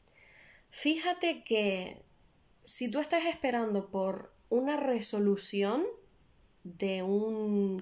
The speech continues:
conflicto legal, veo realmente que va a salir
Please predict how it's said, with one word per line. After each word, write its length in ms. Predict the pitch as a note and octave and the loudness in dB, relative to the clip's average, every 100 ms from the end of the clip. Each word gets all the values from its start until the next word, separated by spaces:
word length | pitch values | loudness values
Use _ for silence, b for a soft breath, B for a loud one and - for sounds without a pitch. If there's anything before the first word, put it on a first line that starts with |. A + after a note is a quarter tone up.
| - | 0
conflicto 960 | G3+ F#3+ - A3 G#3+ - - F#3+ F3+ | 0 0 -2 -4 -4 -8 -4 -2 -2
legal, 560 | F#3 F#3 F#3 F#3+ A3 F4+ G4+ - _ _ _ _ _ _ _ _ _ _ _ _ _ _ _ _ _ _ _ - | -2 -2 0 2 2 0 -4 -18 _ _ _ _ _ _ _ _ _ _ _ _ _ _ _ _ _ _ _ -6
veo 420 | F#3+ A#3 C4+ D#4 | 2 6 6 6
realmente 800 | D4+ C#4 C4 B3+ B3 C4 C4+ C#4 | 4 2 2 2 2 0 0 0
que 100 | A#3+ | 2
va 100 | A#3 | 2
a 40 | |
salir 580 | A#3 B3 A#3+ A#3+ C4+ D4 | 0 -2 0 2 0 -2